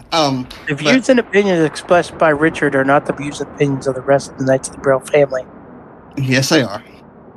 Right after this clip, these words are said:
Speaker 2: I'm part of that family, sir.
Speaker 1: Well, yeah, but see, you don't count.
Speaker 2: Oh, but
Speaker 1: You
Speaker 2: everyone
Speaker 1: don't
Speaker 2: else
Speaker 1: count.
Speaker 2: does.
Speaker 1: Yep, yep, yep. You know that's how it is when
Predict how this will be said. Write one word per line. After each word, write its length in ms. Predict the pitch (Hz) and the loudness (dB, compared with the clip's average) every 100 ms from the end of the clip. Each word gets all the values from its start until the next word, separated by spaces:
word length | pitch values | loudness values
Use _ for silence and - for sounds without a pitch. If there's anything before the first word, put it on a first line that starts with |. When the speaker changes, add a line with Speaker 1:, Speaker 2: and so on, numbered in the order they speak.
| - - - - - - - - - - - - - - - | -20 -20 -20 -20 -20 -20 -20 -20 -20 -20 -20 -20 -20 -8 -4
Speaker 2:
I'm 100 | 165 | 0
part 240 | 185 165 | 2 2
of 80 | 139 | 2
that 160 | 135 | 0
family, 380 | - 147 135 131 | 0 2 2 -2
sir. 400 | 131 - 160 143 - - - - - - - - - - - - | -6 -2 -2 -2 -12 -20 -20 -20 -20 -20 -20 -20 -20 -20 -16 -2
Speaker 1:
Well, 100 | 170 | 2
yeah, 220 | 165 151 | 4 4
but 180 | 135 131 | 2 -2
see, 160 | 143 | 2
you 140 | 131 143 | 4 4
don't 160 | 120 | 2
count. 280 | - 110 - - - - - - - - - - - - - - | -2 -4 -4 -14 -20 -20 -20 -20 -20 -20 -20 -20 -20 -20 -16 -2
Speaker 2:
Oh, 160 | 135 127 | 0 0
but 140 | 117 | 0
Speaker 1:
You 60 | 135 | 0
Speaker 2:
everyone 240 | 135 131 | 4 2
Speaker 1:
don't 160 | 131 131 | 2 0
Speaker 2:
else 20 | |
Speaker 1:
count. 140 | 107 - | -4 0
Speaker 2:
does. 340 | 131 131 - - - - - - | 0 0 -10 -20 -20 -20 -20 -2
Speaker 1:
Yep, 200 | 147 - | -2 -2
yep, 160 | 87 - | -10 -10
yep. 200 | 85 - - - - - - | -10 -12 -16 -18 -16 -16 -10
You 180 | 208 311 | 2 6
know 160 | 311 | 6
that's 220 | 190 143 139 | 4 -2 0
how 380 | 143 131 127 | 0 2 0
it 280 | 127 131 123 | -2 0 0
is 380 | 117 123 147 160 | 2 4 4 4
when 440 | 147 127 120 117 | 2 2 2 -2